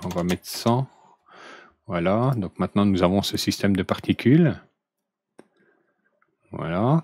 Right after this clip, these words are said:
que ce soit un petit peu joli quand même. Donc si nous voulons le mécher pour en faire un liquide, nous allons dans les component object, blob mesh.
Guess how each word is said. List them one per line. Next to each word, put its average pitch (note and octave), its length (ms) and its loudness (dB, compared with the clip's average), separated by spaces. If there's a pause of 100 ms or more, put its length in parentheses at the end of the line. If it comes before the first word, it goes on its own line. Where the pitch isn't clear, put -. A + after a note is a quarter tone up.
que - 140 -20
ce - 60 -20
soit - 100 -14
un E2+ 60 -8
petit - 180 -14
peu - 160 -4
joli E2+ 240 -2
quand F#2 140 2
même. A2 560 2 (760)
Donc G2 140 0
si - 160 6
nous A#2+ 120 10
voulons A#2+ 260 10
le A#2+ 60 8
mécher A#2 380 8
pour G#2 200 -6
en G2 80 2
faire F#2+ 280 0
un F#2 60 4
liquide, F#2+ 760 4 (1400)
nous A3+ 360 8
allons D#3 380 12
dans B2+ 180 8
les A#2 140 6
component G#2 420 4
object, G#2+ 460 2
blob G2+ 400 2
mesh. G#2 500 -2